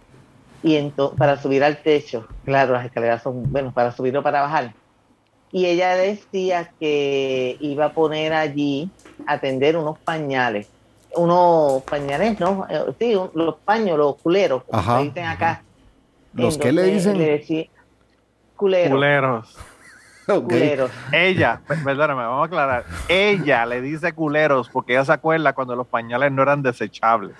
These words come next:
Speaker 2: Yo ni le voy a decir lo que
Speaker 1: Porque,
Speaker 2: culero
Speaker 1: porque
Speaker 2: significa en
Speaker 1: de-
Speaker 2: El
Speaker 3: Sí, culero.
Speaker 2: Salvador.
Speaker 3: <laughs> No, no, no, allá no,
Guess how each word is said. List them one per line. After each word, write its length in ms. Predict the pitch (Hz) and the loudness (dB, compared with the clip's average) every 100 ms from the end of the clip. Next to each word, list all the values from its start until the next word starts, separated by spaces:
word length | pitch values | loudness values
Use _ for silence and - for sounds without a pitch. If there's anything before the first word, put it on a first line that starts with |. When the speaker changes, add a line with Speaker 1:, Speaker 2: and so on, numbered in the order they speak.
| - 98 _ | -20 -20 _
Speaker 2:
Yo 180 | - 127 | -4 -2
ni 120 | 143 | 0
le 100 | 127 | 0
voy 140 | 113 113 | 2 2
a 40 | |
decir 180 | 117 117 | 0 0
lo 120 | 123 | -2
que 120 | 120 123 | 0 -2
Speaker 1:
Porque, 100 | 117 | 0
Speaker 2:
culero 380 | 113 120 127 117 | 0 2 0 0
Speaker 1:
porque 180 | 110 101 | -2 0
Speaker 2:
significa 240 | 131 127 | 0 0
en 60 | 123 | 0
Speaker 1:
de- 40 | - | -2
Speaker 2:
El 40 | |
Speaker 3:
Sí, 60 | 113 | -2
culero. 380 | - 151 139 165 | 0 0 0 -2
Speaker 2:
Salvador. 20 | |
Speaker 3:
<laughs> 920 | - 110 - 175 254 - - - - 208 | -4 -8 -6 -4 -4 -2 -2 -2 -2 0
No, 80 | |
no, 0 | 214 | -2
no, 80 | 196 | -2
allá 240 | 202 185 | 0 0
no, 140 | 196 | 0